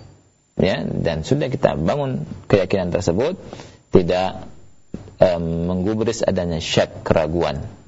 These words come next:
Ya. Yang ke dua belas kalau di sini contohnya, ya. Artinya contoh berikutnya.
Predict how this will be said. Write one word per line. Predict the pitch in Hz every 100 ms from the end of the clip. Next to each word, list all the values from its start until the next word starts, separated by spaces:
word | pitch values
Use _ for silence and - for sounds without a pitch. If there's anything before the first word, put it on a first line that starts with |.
| - _ _ -
Ya. | 78 160 - - - - _ _ _ _ - - - - - - _ _ _ _
Yang | 139 165 170
ke | 170 170 180 - - - - - - - - - - - - - -
dua | 110
belas | 117 98 -
kalau | 87
di | 82
sini | 90 82
contohnya, | 82 80 85 78
ya. | 151 185 - - -
Artinya | 98 - 95 92
contoh | 98 90 87
berikutnya. | 80 - - 78 78